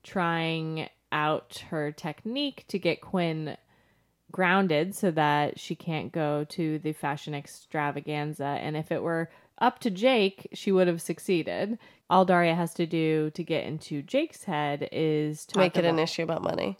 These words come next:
Speaker 1: Yeah, talk about how it's a s-, the spending event of the season. And then Helen basically disallows him from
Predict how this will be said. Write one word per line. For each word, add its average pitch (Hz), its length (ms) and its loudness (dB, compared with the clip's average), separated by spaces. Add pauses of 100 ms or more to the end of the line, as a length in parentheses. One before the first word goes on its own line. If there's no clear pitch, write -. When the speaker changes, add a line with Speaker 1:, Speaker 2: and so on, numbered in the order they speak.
Speaker 1:
Yeah, 214 240 6
talk 170 300 -4
about 160 320 0
how 156 240 -2
it's 156 140 -8
a 156 40 -8
s-, - 280 -10 (120)
the 175 100 0
spending 175 680 4
event 131 500 -2
of 143 120 -8
the 139 100 -2
season. 95 600 -8 (440)
And 170 120 0
then 160 180 2
Helen 165 460 0
basically 156 500 -2
disallows 143 800 -2
him 143 280 -4
from 143 400 -6